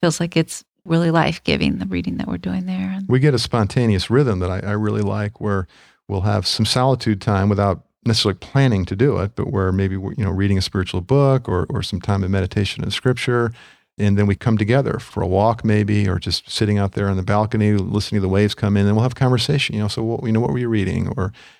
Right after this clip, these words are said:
Speaker 2: "How did you sense the Lord's presence on your walk?" And this kind of thing. It's very enriching to hear
Speaker 1: Yes.
Speaker 2: what the Lord's teaching you,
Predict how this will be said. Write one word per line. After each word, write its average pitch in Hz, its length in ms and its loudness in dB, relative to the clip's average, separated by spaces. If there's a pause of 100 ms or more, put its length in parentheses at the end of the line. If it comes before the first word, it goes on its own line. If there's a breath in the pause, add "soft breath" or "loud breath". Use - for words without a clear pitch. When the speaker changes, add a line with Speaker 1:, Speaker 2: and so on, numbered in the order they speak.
(140 loud breath)
Speaker 2:
"How 117 80 2
did 127 80 -4
you 117 40 0
sense 117 300 0
the 113 80 0
Lord's 107 280 2
presence 98 460 -2
on 104 100 2
your 101 120 2
walk?" 95 400 0
And 101 240 -2
this 101 160 -4
kind 104 180 -4
of 95 80 -6
thing. 101 160 -6
It's 95 120 -6
very 139 200 2
enriching 120 480 2
to 95 140 -6
hear 127 420 0
Speaker 1:
Yes. 98 160 -10
Speaker 2:
what 95 120 -4
the 98 80 -6
Lord's - 260 -6
teaching 156 360 0
you, 131 480 4